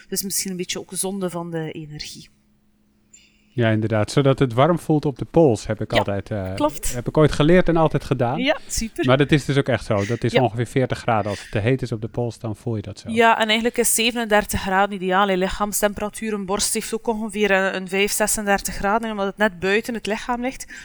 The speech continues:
Speaker 1: dat is eigenlijk de ideale temperatuur voor, eh, voor
Speaker 2: Mhm.
Speaker 1: melk.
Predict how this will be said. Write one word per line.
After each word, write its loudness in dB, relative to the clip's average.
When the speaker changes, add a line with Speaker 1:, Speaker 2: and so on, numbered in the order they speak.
Speaker 1:
dat -12
is -6
eigenlijk 0
de -8
ideale 4
temperatuur -8
voor, -12
eh, -12
voor -10
Speaker 2:
Mhm. -2
Speaker 1:
melk. -6